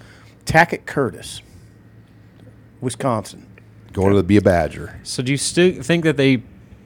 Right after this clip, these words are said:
Speaker 3: not a starting quarterback, but a depth piece through the portal?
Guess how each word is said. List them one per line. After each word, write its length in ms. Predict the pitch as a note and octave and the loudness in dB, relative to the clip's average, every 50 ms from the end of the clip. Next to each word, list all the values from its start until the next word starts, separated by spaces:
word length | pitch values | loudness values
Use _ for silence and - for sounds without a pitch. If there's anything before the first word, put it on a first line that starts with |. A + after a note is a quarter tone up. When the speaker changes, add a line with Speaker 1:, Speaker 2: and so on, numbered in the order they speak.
| - - - | -20 -20 -12
Speaker 3:
not 340 | C#3+ C#3+ C3 C#3 C3+ B2+ | -8 -2 0 0 2 2
a 40 | A2 | 0
starting 480 | - - - - - B2+ C3 B2 A2+ G2+ | -2 -6 -2 0 2 2 2 2 0 -2
quarterback, 520 | - G#2 G#2 G2 G#2 G2+ G#2 G2+ G2+ G2 | -4 -4 -4 -2 -2 -2 -2 -4 -4 -4
but 100 | - G2 | -6 -8
a 60 | G2+ | -8
depth 440 | F#2 F#2 G#2 G#2 A2+ - - - - - | -6 -2 -2 -2 -2 -4 -10 -18 -12 -6
piece 420 | C3+ B2+ B2 B2 - - - - - - - - - - - - | -6 -6 -4 -4 -8 -10 -12 -14 -18 -20 -14 -14 -14 -14 -12 -6
through 120 | - C3 | -2 -2
the 60 | B2 A2+ | -2 -2
portal? 360 | A#2 A#2+ A#2+ C3 C3 B2+ C3 | 0 2 2 2 2 0 -2